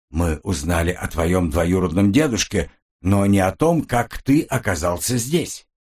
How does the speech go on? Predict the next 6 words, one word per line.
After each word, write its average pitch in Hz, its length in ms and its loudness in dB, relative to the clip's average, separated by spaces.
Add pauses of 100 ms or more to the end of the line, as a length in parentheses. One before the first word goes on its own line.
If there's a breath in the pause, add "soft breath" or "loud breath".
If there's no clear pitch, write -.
(180)
Давай, 104 460 -2 (100)
колись. 135 540 -2 (380 loud breath)
Какое 165 380 2
испытание 95 680 0
тебе 113 380 0
устроили? 67 720 -4